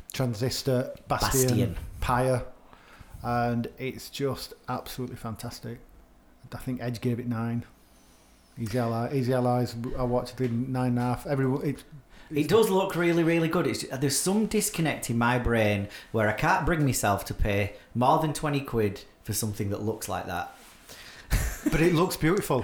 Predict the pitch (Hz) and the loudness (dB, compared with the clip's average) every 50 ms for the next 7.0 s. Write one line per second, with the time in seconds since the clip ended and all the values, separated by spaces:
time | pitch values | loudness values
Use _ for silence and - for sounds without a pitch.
0 | 92 135 135 131 151 170 170 160 - - 220 175 160 175 208 240 233 - 147 143 | 0 0 2 2 4 4 4 4 4 4 4 4 4 6 6 6 6 6 4 4
1 | 127 117 113 - - 147 - 156 147 147 147 - 151 160 - - - 151 139 131 | 4 2 0 -2 -2 2 2 4 4 4 4 4 4 4 4 4 4 4 4 4
2 | 127 - - 131 110 110 - - 110 107 101 - 135 110 - - - - _ - | 2 2 2 0 0 2 2 0 0 2 2 2 0 0 0 -4 -8 -12 _ -4
3 | - - - 135 120 - - - - - - - - 147 160 160 - 165 165 156 | 0 0 2 2 0 0 -2 -4 -4 -4 -4 0 2 4 4 6 6 6 6 8
4 | 151 156 151 151 156 139 143 151 151 151 - - 135 123 123 - 135 117 131 123 | 6 6 6 4 4 4 4 4 4 4 4 4 2 2 2 2 2 2 2 2
5 | 127 120 - 131 131 127 123 131 127 127 127 131 - - 156 135 123 139 139 151 | 2 0 0 2 2 2 2 2 2 2 2 2 2 0 0 2 2 0 2 2
6 | - 165 151 156 - 190 165 156 - - 160 151 143 131 139 135 127 117 113 104 | 2 2 2 4 4 6 6 6 6 6 6 6 6 6 6 6 6 6 4 2